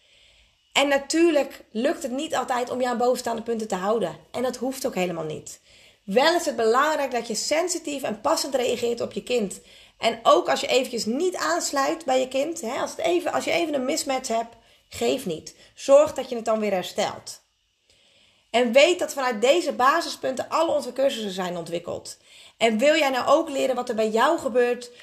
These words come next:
ehm, als ouder en ook bij je kinderen,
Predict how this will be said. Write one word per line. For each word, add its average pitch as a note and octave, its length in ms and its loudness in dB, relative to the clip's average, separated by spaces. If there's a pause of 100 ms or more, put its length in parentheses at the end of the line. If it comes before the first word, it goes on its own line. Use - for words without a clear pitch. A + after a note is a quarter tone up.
(200)
ehm, A3 440 2
als A3 180 -2
ouder C4 380 2
en A3+ 260 -2
ook D4 180 4
bij B3 160 4
je A#3 80 -2
kinderen, C#4 500 -4